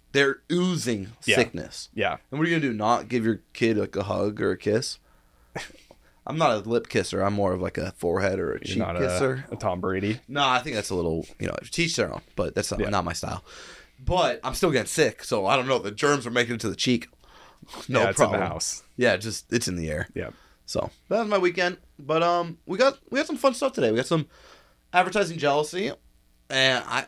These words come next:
Speaker 1: I think we got some good ads. So l-, let's
Speaker 2: Yeah,
Speaker 1: start
Speaker 2: I'm
Speaker 1: with
Speaker 2: excited
Speaker 1: yours.
Speaker 2: for 'em. Okay.
Speaker 1: Let's start with yours.
Speaker 2: Yeah, so my ad, I was actually watching some T V. I was watching the Genesis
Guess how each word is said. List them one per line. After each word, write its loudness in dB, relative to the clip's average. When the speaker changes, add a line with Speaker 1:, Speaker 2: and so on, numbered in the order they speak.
Speaker 1:
I 4
think 2
we 0
got -2
some -8
good 2
ads. 2
So 0
l-, 0
let's 4
Speaker 2:
Yeah, 2
Speaker 1:
start -
Speaker 2:
I'm 4
Speaker 1:
with 2
Speaker 2:
excited 4
Speaker 1:
yours. 2
Speaker 2:
for 2
'em. -2
Okay. 4
Speaker 1:
Let's -10
start 0
with 0
yours. 0
Speaker 2:
Yeah, 2
so -4
my 0
ad, 2
I -2
was -4
actually 0
watching 0
some -4
T -2
V. -2
I 4
was 0
watching -2
the -4
Genesis -2